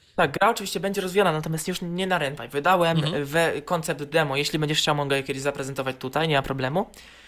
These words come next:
Speaker 1: Koncept demo, które, bo sam, sam Ren'Py jakby
Speaker 2: Skoro
Speaker 1: nie
Speaker 2: wydałeś, to może w komentarzu też podrzuć jakiś link, y,
Speaker 1: Oczywiście.
Speaker 2: jeżeli ludzie chcieliby sobie pograć.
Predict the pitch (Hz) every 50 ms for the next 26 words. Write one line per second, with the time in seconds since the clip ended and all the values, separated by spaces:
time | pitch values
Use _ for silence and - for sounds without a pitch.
0 | - - - - - - - 143 - 165 156 156 165 143 139 139 156 156 143 135
1 | 131 - - 143 135 135 127 - - 143 139 160 147 143 143 - 165 151 147 151
2 | 147 147 147 143 131 127 - 139 131 - - 262 254 247 247 220 240 262 202 208
3 | 190 180 185 202 - - - 240 226 233 226 196 233 226 - - 247 233 233 233
4 | 220 - 208 196 180 214 214 - 233 - - - 370 392 - 370 339 277 180 -
5 | 151 120 - - 131 - - 170 147 131 123 127 123 - - - 147 143 135 135
6 | 139 131 123 147 139 135 135 135 135 127 131 131 - - 143 131 123 120 120 117
7 | - 135 117 120 123 - - 123 110 110 110 98 110 - - -